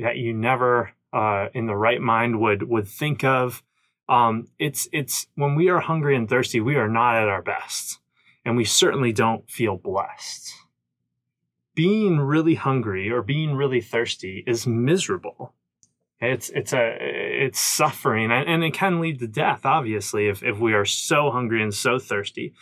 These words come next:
I mean, it's things that we desperately need, food and water. We desperately need it for our survival. But hunger and thirst, it, it affects everything. It affects our mood, our energy, our mental capacity, our body.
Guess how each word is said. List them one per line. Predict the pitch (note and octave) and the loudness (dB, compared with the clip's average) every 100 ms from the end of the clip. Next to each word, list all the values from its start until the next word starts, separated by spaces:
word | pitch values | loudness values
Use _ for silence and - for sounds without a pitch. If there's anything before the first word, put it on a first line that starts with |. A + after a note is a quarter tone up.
| - - - | -20 -20 -6
I | C#3 | 0
mean, | D3 | 2
it's | C#3 - | 2 2
things | F3+ E3 | 2 4
that | C#3 | 2
we | B2 | 2
desperately | A#2 B2 - G#2+ A2+ | 2 0 -2 -4 -2
need, | A2+ C3 G#2+ G2 | -2 0 -2 -2
food | C3 B2+ | -4 -2
and | G#2 A2 | -4 -2
water. | A#2 A#2 G2 | -2 -2 -4
We | G2+ | -8
desperately | - C3 - B2+ A#2+ | -8 -8 -4 -4 -2
need | A2 A2 G#2 | -4 -4 -6
it | - | -6
for | A#2 | -4
our | G2+ G2 | -2 -4
survival. | G2+ G2+ G2 A#2 - - _ _ _ _ _ _ _ _ _ _ | -6 -4 -2 -4 -10 -16 _ _ _ _ _ _ _ _ _ _
But | - E3+ | 0 0
hunger | - G3 G3+ F3 | 2 2 4 4
and | D3+ C3+ | 2 4
thirst, | F3+ - | 2 2
it, | - D#3 | 0 0
it | C#3 | 0
affects | - F#3 - | 0 -4 2
everything. | D3 F#3+ D#3 G2+ G2 | 2 2 0 -4 -8
It | G2+ | -4
affects | - C#3 - | 0 0 0
our | A2 | 0
mood, | A#2 D#3 D#3 D#3 | 2 0 0 0
our | G#2 G2+ | 0 0
energy, | D3+ D#3 C3+ D3 C3+ | -2 -2 -4 0 0
our | A2 | 0
mental | C3+ C3+ D3 | -2 -4 -8
capacity, | - - C#3 - C#3 C3+ C#3 G#2+ - | -8 -2 -2 -2 -4 -4 -4 -6 -6
our | G2+ - | -8 0
body. | A#2+ B2 C#3 C#3+ C#3+ | 2 4 2 0 -6